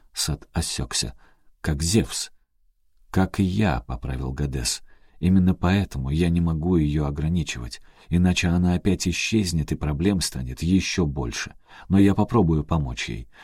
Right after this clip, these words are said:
а тебе нужно поговорить с Анубисом". "О чем?" Он мог сдержать ее, оттолкнуть, но он этого не сделал,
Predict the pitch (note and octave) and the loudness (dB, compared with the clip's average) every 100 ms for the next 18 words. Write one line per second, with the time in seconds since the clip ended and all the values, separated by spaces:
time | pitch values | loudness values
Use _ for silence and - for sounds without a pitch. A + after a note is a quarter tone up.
0 | - F2+ - G2 B2 G#2 F#2+ G2 - D2 | -2 0 2 4 6 4 4 2 0 -2
1 | D2 D2 D#2+ - - - - F#2+ F2 C#2 | -2 -2 -4 -8 -10 -2 2 4 2 0
2 | B1 - - G#1+ _ _ _ _ - E2+ | -2 -4 -4 -12 _ _ _ _ -14 -6
3 | - A2+ C#2+ - _ _ _ - E2+ F2 | -2 0 -2 -8 _ _ _ -2 2 4
4 | F#2+ F2 D#2+ F#2 E2 E2+ C#2 - G#1+ - | 4 4 2 0 0 -4 -4 -8 -10 -4
5 | F#2+ - F#2+ F2 - F#2 C#2 - - - | -4 -2 -2 -2 -2 -2 -2 -6 -14 -6
6 | F#2 G2 - G2 F#2+ F#2 F2+ F2+ F#2 F2+ | 2 2 2 2 4 4 2 2 2 4
7 | F2+ D#2+ E2+ F2+ C2+ B1 | 2 0 0 0 0 -6